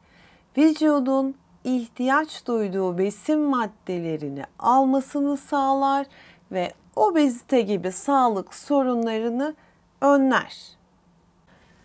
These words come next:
Bunlar dışında sigara içmek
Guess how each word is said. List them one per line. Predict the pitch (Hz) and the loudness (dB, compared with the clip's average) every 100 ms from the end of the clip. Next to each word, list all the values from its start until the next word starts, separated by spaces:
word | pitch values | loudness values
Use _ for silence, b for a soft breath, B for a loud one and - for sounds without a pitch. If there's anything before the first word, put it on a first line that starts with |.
| b _ | b _
Bunlar | 220 240 349 370 466 539 508 | -2 2 2 2 2 2 2
dışında | 370 - 339 311 302 302 302 | 0 2 0 2 6 6 4
sigara | - 302 269 302 359 | 0 0 4 4 4
içmek | 359 311 - - 254 254 254 - - | 2 0 -4 -6 -2 -2 -4 -12 -20